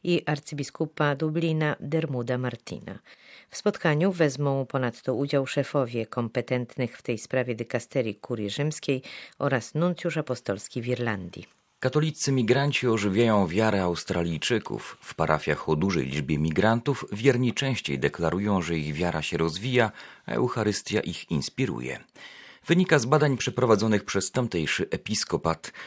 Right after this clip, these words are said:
Speaker 2: Przedstawił je wczoraj Bob Dixon, odpowiedzialny w konferencji episkopatu za przygotowanie programów duszpasterskich.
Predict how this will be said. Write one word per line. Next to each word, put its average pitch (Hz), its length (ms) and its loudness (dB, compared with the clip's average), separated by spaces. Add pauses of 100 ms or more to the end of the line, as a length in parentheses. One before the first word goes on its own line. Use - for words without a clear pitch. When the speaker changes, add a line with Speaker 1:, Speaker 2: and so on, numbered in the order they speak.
(180)
Speaker 2:
Przedstawił 76 520 0
je 73 100 4
wczoraj 90 460 2
Bob 76 300 2
Dixon, 64 480 -2
odpowiedzialny 73 760 0
w - 60 -18
konferencji 78 600 -2
episkopatu 120 680 -4
za 90 200 2
przygotowanie 87 800 2
programów 73 520 -2
duszpasterskich. - 1000 -6